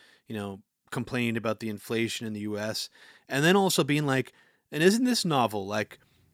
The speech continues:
here in Russia, the reason why, like, uh, you know, you don't see, like, homeless people with shopping carts everywhere is because evidently they came up with a solution that we haven't thought of. And look, they have these security mechanisms that stop the shopping cart from, like, leaving the store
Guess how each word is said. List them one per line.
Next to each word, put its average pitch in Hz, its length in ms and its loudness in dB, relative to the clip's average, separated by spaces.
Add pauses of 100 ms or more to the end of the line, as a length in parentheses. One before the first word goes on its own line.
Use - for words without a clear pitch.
(100)
here 185 220 6
in 151 160 6
Russia, 170 400 4
the 139 140 2
reason 156 340 2
why, 135 460 4
like, 120 320 -4 (400)
uh, 120 200 0 (180)
you 135 140 -2
know, 117 280 -2
you 127 100 0
don't 143 180 2
see, 147 200 2
like, 127 260 0 (100)
homeless 180 380 2
people 135 260 -2
with 123 140 0
shopping 180 360 2
carts 110 300 -2
everywhere 110 420 -2
is 139 100 0
because 151 500 -2 (420)
evidently 170 720 4 (320)
they 151 100 2
came 185 180 2
up 175 120 4
with 165 140 0
a 160 60 0
solution 165 580 4
that 143 200 0
we 135 200 4
haven't 180 260 4
thought 226 240 4
of. 107 320 -2 (400)
And 147 340 0
look, 214 320 6
they 143 120 2
have 151 160 4
these 156 160 2
security 202 520 4
mechanisms 131 640 -2
that 139 160 -2
stop 147 420 2
the 175 100 -2
shopping 170 400 0
cart 139 280 -2
from, 139 140 -10
like, 120 160 -4
leaving 151 440 -2
the 143 100 -4
store 131 760 0